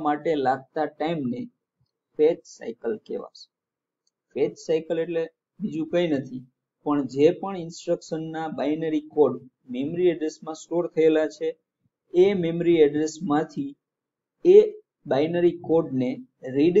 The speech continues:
કરવા માટે લાગતો ટાઇમ. એને કહેવાશે ફેચ cycle. okay, ત્યારબાદ જોઈએ execution cycle. તો execution cycle એટલે શું? તો કે એક વખત fetching process પૂરી થઈ ગઈ, એટલે કે memory એડ્રેસમાંથી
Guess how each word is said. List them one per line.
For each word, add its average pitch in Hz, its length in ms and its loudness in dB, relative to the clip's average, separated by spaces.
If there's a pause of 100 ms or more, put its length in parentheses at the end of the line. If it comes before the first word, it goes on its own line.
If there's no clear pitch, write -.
(140)
કરવા 151 420 -2
માટે 143 300 -4 (440)
લાગતો 131 460 -4
ટાઇમ. 135 320 -10 (760)
એને 147 200 -6
કહેવાશે 123 480 -6 (400)
ફેચ 127 240 -2
cycle. - 380 -20 (200)
okay, - 200 -16 (2000)
ત્યારબાદ 196 380 2
જોઈએ 196 240 2 (180)
execution 180 680 0
cycle. 165 380 -4 (160)
તો 151 100 2
execution 190 640 0
cycle 175 420 -4
એટલે 170 240 -2
શું? 165 240 -10 (420)
તો 220 80 -2
કે 147 140 -4 (200)
એક 208 160 0
વખત 208 280 2 (220)
fetching 180 460 0
process 202 380 -2 (140)
પૂરી 190 260 4
થઈ 117 120 0
ગઈ, - 160 -8 (340)
એટલે 180 220 -4
કે 202 120 -8
memory 175 560 0
એડ્રેસમાંથી 175 920 -2